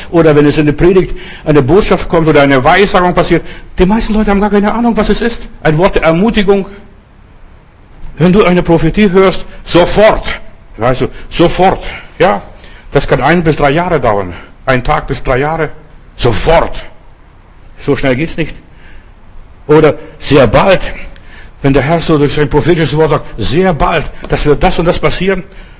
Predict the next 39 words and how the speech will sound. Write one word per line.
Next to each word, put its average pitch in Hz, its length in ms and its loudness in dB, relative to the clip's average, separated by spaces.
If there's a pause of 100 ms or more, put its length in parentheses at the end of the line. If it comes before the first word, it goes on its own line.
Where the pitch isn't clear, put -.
das 127 160 -4 (160)
können 123 320 -2 (200)
drei 123 300 2
Jahre 135 380 0 (200)
bis - 220 -2
zehn 156 180 -4
Jahre 156 260 0
sein, 151 340 -6 (180)
bis 139 120 0
das 147 120 0
passiert. 151 400 -2 (300)
Studier 147 320 0
die 139 100 0
Bibel, 156 320 -2
ich 143 60 -2
habe 147 180 -2
die, 143 140 -2 (200)
mich 139 120 -2
damit 143 220 2
beschäftigt, 175 600 -2 (1700)
damit 135 240 2
du 147 60 6
nicht 123 180 0
wahnsinnig 170 520 0
wirst. - 340 -2 (500)
„Ja, 277 160 2
ich 214 260 4
habe 226 120 0
geglaubt, 262 500 0 (180)
aber 247 120 0
jetzt 247 240 0 (220)
schon 214 180 2
drei 233 180 0
Jahre.“ 254 380 -2 (260)
Ich 170 160 -4
sag, 180 140 0 (340)
denke 196 320 2
noch 190 200 2 (380)
an 151 520 2